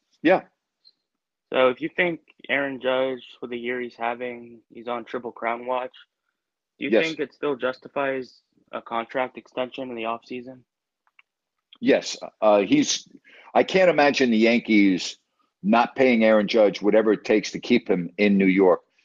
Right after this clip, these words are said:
Speaker 1: I think you're gonna see the Mets and the Red Sox and the Giants all make incredible offers. The Mets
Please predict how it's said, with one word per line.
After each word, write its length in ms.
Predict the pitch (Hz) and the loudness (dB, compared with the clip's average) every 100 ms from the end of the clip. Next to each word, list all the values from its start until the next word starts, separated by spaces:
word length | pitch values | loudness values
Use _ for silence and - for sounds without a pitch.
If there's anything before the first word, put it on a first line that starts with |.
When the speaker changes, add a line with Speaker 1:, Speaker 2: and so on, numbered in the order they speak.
| _ | _
Speaker 1:
I 120 | 101 | -2
think 220 | - 131 - | 0 -2 0
you're 140 | 117 | 0
gonna 140 | 110 104 | 2 0
see 200 | 120 104 | 0 2
the 100 | 90 | 2
Mets 540 | 107 131 - - - _ _ - | 2 0 -2 -8 -10 _ _ -4
and 120 | 104 | 0
the 60 | 101 | 2
Red 240 | 107 113 | 2 2
Sox 520 | - 110 95 90 - - _ _ _ | 0 2 2 0 -8 -14 _ _ _
and 220 | 110 110 | 0 2
the 40 | 110 | 0
Giants 640 | 117 104 101 92 - - _ _ | 0 0 0 -4 -8 -14 _ _
all 200 | 107 120 | 2 2
make 320 | 113 107 - - | 4 2 0 -6
incredible 520 | 95 117 117 101 98 | -4 2 2 4 4
offers. 540 | 104 104 90 85 - _ | 2 2 -2 -4 -8 _
The 60 | 92 | -2
Mets 500 | 98 120 123 - | 2 0 0 -6